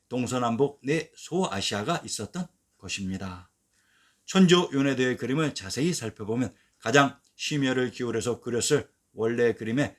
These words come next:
부처님 얼굴이 심하게 훼손 혹은 덧칠이 되어 있습니다. 일만 년의 문화와 정신과 삶은 집약해서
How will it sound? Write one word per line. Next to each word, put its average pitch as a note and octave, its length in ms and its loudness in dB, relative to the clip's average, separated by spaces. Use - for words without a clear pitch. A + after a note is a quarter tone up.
부처님 C3 520 0
얼굴이 A2+ 420 -4
심하게 G#2+ 580 -4
훼손 E3+ 300 2
혹은 D3+ 220 -2
덧칠이 G#2+ 420 -4
되어 D#3+ 240 -4
있습니다. F#2+ 560 -8
일만 D#3+ 320 6
년의 D3 240 6
문화와 C#3 380 4
정신과 C3 480 -2
삶은 B2 400 -2
집약해서 A#2+ 540 -4